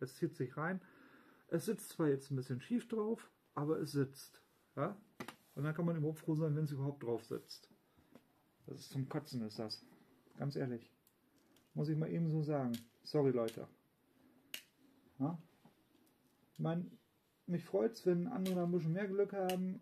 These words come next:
aber ich hab hier megamäßig Pech mit der Karre. Megamäßig. Ich ärgere mich jedes Mal über die Kohle, die ich dafür ausgebe.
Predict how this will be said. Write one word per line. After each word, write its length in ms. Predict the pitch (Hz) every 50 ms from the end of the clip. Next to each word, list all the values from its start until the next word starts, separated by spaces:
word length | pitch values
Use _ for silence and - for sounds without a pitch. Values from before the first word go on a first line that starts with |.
| - _ -
aber 580 | 160 156 156 160 156 151 151 156 151 151 156 - - _ _ _ - - - - - - _ _ _ _ _ _ _ - - - - - - - - - - - -
ich 180 | - 151 143 151
hab 120 | 156 -
hier 320 | - 151 147 147 151 143 143 -
megamäßig 920 | 135 135 147 151 143 151 147 147 139 127 123 131 127 - - 127 131 - - _
Pech 240 | - - 135 135 -
mit 140 | 139 127 -
der 80 | -
Karre. 380 | 127 - - 113 107 104 110 113 - - _ _ _ _ _ _ _ _ _ -
Megamäßig. 840 | 131 147 160 143 143 123 120 123 123 131 - - - 135 - - _ _ _ _ - _ _ - - -
Ich 160 | 139 135 170
ärgere 220 | 180 180 185 185
mich 180 | 170 170 143 139
jedes 440 | 147 165 202 226 220 233 - - 170
Mal 240 | 160 170 180 185
über 220 | 185 - 170 175 175
die 80 | 180 170
Kohle, 320 | - - 180 190 190 180
die 80 | 143 151
ich 40 | 139
dafür 240 | 147 131 131 131
ausgebe. 500 | - 123 123 - - - 113 110 - 120